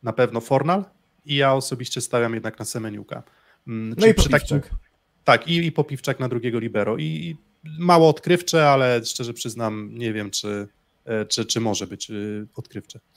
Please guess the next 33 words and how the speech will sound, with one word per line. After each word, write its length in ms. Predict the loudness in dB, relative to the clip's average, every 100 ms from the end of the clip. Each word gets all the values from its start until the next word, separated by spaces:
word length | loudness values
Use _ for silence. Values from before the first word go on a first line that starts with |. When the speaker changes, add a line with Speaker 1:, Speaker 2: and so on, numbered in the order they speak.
| -20
Speaker 1:
<laughs> 760 | -18 _ -20 _ _ _ -8 -2
Speaker 2:
Wylot 220 | 0 2
w 60 |
czwartek, 560 | 0 2 0 -2 -4 -6
czyli 220 | -6 -6
pewnie 500 | -4 -2 -2 -2 -4 -8 -6
możemy 420 | -4 0 0 0
ten 140 | -2 -4
skład 240 | -2 -4
do 100 | -4
czwartku 360 | -2 -4 -4 -4
poznać. 400 | -2 -2 -6 -8
No 60 |
musimy 400 | -6 -4 -2 -2
de 100 | -6
facto, 380 | -10 -10 -12 -14
tak? 240 | -12 -12
A, 120 | -12 -16 -18 _ _ _ _ _ _ -6
a 60 |
jak 180 | -4 -2
nie, 120 | 0
to 120 | 0 0
pewnie 240 | -2 -2
ktoś 200 | -4 -2
na 80 | 2
lotnisku 420 | 2 2 -4 -2
zauważy 540 | 0 0 0 -2 -4
i 40 | -6
się, 220 | -4 -6
i 220 | -4 -6
przekaże, 880 | -6 -6 -6 _ _ _ -8 -6 -6
więc, 380 | -6 -6 -6 -4
y, 540 | -2 0 -2 -4 -6